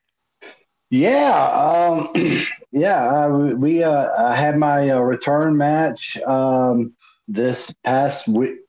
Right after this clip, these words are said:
Saturday for I W A Mid-South. Uh, Ian had a show called, Ian's,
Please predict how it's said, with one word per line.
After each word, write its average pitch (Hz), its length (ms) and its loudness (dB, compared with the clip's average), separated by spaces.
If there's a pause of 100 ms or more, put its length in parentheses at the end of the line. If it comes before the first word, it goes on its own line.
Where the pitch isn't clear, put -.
(180)
Saturday 143 560 2
for 127 340 0
I 127 320 2
W 131 440 0
A 131 500 0
Mid-South. 139 880 0 (880)
Uh, 120 460 2
Ian 135 300 2
had 131 240 2
a 117 60 0
show 135 320 0
called, 131 520 -2
Ian's, 131 400 0